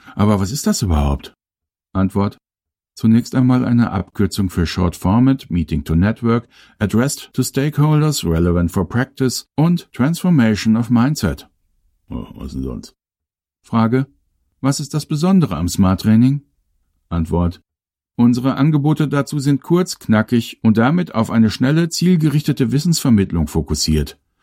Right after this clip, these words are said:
Aus der Dem landet die Information dazu gleich in Ihrem Postfach. Damit die Angebote rechtzeitig bei unseren KundInnen bekannt werden,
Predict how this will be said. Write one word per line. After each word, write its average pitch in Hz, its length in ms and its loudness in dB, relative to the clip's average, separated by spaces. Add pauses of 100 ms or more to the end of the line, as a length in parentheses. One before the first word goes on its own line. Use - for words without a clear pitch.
(320)
Aus 160 260 -2
der 107 180 0
Dem 120 440 2 (100)
landet 127 400 0
die 127 100 0
Information 139 680 0
dazu 156 280 -4
gleich 107 300 0
in 117 100 0
Ihrem 120 260 0
Postfach. - 640 -4 (600)
Damit 120 300 2
die 123 140 -2
Angebote 131 580 0
rechtzeitig 147 560 -2
bei - 80 -2
unseren 104 460 2
KundInnen 143 1400 -2
bekannt 139 420 -4
werden, 120 440 0